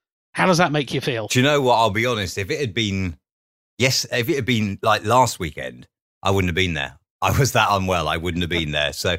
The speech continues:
Speaker 2: <laughs> I'm glad if I was gonna be unwell, I'm glad that it has happened last weekend rather than this weekend.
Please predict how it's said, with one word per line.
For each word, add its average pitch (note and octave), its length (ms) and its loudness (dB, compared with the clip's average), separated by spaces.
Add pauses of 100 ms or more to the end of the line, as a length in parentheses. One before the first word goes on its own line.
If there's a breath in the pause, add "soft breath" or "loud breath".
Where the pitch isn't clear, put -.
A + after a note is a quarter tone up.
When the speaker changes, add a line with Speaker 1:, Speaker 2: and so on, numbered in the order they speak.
(120)
Speaker 2:
<laughs> - 160 -20
I'm A#2 180 2
glad C3+ 500 2
if G2+ 120 -6
I A2 120 2
was F#2+ 100 -2
gonna A2+ 180 -4
be G2 260 -2
unwell, F2+ 420 0
I'm E2 160 -2
glad G2 260 -2
that F2 120 -4
it F2+ 120 -2
has F2+ 240 -2
happened E2+ 480 -2 (680)
last G2 380 0
weekend E2 500 -4
rather F#2 340 0
than E2+ 260 -4
this G#2+ 240 -4
weekend. C2+ 460 -10